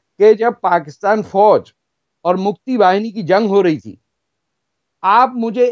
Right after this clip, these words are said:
एक हिंदुस्तानी मुसलमान लीडर बताइए जिसने मुक्ति वाहिनी का साथ दिया हो और पाकिस्तान फौज के खिलाफ बोला हो। Not one। ये अपने फखरुद्दीन अली अहमद, मैं गलत बो-, बोल दिया उस दिन, वो स-,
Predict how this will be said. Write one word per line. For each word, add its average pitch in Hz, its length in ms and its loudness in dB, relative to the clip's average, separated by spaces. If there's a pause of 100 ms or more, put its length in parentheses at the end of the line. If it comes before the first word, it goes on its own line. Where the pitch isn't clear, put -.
(180)
एक 262 540 4
हिंदुस्तानी 226 960 -4
मुसलमान 208 720 -6
लीडर 202 300 0
बताइए 185 520 2
जिसने 190 340 -6
मुक्ति 175 380 -8
वाहिनी 170 360 0
का 160 280 -4
साथ 151 260 -2
दिया 131 280 -2
हो 165 280 -2 (260)
और 190 120 2
पाकिस्तान 175 600 -2
फौज 170 300 -2
के 170 120 -10
खिलाफ 143 300 0
बोला 123 260 -8
हो। 95 180 -8 (1040)
Not 185 220 0
one। 180 340 0 (1300)
ये 196 280 -2
अपने 185 420 -6
फखरुद्दीन 185 560 -6
अली 196 200 0
अहमद, 190 260 0
मैं 220 160 -2
गलत 190 200 2
बो-, 175 180 -10
बोल 175 260 -2
दिया 180 200 0
उस 175 100 -4
दिन, 226 160 -4
वो 208 100 -8
स-, - 360 -10